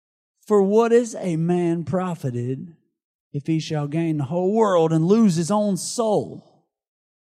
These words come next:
Or what shall a man give in exchange for his soul?" The Message Bible says right there, um, "What does it matter if you, uh, get the whole world and lose you,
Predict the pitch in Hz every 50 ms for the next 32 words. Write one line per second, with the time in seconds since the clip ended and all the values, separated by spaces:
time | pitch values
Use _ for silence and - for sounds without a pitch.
0 | _ _ _ _ _ _ _ _ _ _ 160 160 165 160 196 202 196 190 - -
1 | 202 196 196 185 185 185 175 170 170 175 175 175 170 170 165 165 160 156 185 180
2 | 175 160 147 147 143 151 151 147 143 131 - - - - - 180 165 160 151 143
3 | 139 - - - 175 170 156 139 - 131 117 - - - 131 117 107 92 - 110
4 | 147 - _ _ _ _ _ _ _ _ _ _ _ _ - 143 160 165 151 -
5 | 156 147 139 156 147 147 147 139 - - 143 139 135 131 139 135 131 - 143 139
6 | 139 135 127 123 123 - _ _ _ _ _ _ _ _ 120 120 120 120 113 104
7 | 104 107 - _ _ _ _ _ _ _ _ _ _ _ _ _ 135 131 147 147
8 | 139 131 120 131 127 131 131 135 135 135 135 131 127 127 - 127 127 123 120 110
9 | 107 - _ _ _ _ _ _ _ _ _ _ 120 123 117 117 110 - - 117
10 | 127 127 - 120 117 135 135 131 120 127 135 135 135 127 123 - 123 123 117 131
11 | 156 151 131 107 113 127 127 120 92 - - - -